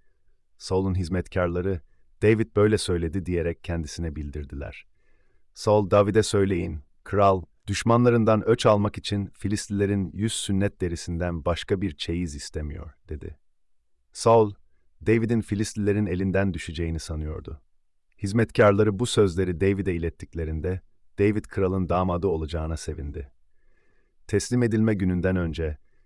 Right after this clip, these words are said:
David adamlarıyla birlikte kalkıp gitti ve Filistlilerden iki yüz adam öldürdü. Sonra David kralın damadı olabilmek için onların sünnet derilerini getirdi.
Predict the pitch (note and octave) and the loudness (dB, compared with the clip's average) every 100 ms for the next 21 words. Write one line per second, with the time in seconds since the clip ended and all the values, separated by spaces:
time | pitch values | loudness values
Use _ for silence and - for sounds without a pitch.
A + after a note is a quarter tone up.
0 | _ - G#2 A2 - F#2+ F#2+ F#2 F#2+ F#2 | _ 2 2 4 0 2 2 2 0 -2
1 | E2+ E2 - F2+ - E2+ - - D2+ - | -4 -6 -6 -8 -4 -4 -6 -10 -14 -10
2 | F2+ E2+ - _ _ _ _ F#2+ - G2+ | -10 -10 -12 _ _ _ _ -6 -2 -2
3 | A#2 - G2+ F#2+ F2 F#2 F#2 - F2 - | -2 -4 0 2 2 0 -2 -8 -8 -2
4 | A#2+ F#2+ E2 F#2 E2 D#2 D2 C2+ C#2+ C#2+ | 0 0 0 0 -2 -6 -8 -10 -12 -16
5 | _ _ _ _ _ _ _ _ - - | _ _ _ _ _ _ _ _ -20 -2
6 | D#3+ C#3 A2+ G#2+ A2+ A2+ - G#2 G#2+ G2 | 2 6 6 6 6 2 0 2 2 4
7 | G2 G2+ G2+ G#2 G2 F#2 F#2 G2 G#2+ - | 4 4 4 4 2 2 2 0 -2 -4
8 | - F2 - F2 F#2+ F#2+ G2 - F#2 G2 | -6 -6 -6 -4 -2 0 -2 -4 -2 0
9 | G#2 - F#2+ F2 E2 D#2+ F2 D2+ - D2 | 0 0 -4 -2 -4 -4 -6 -8 -8 -12
10 | D2+ E2+ | -10 -12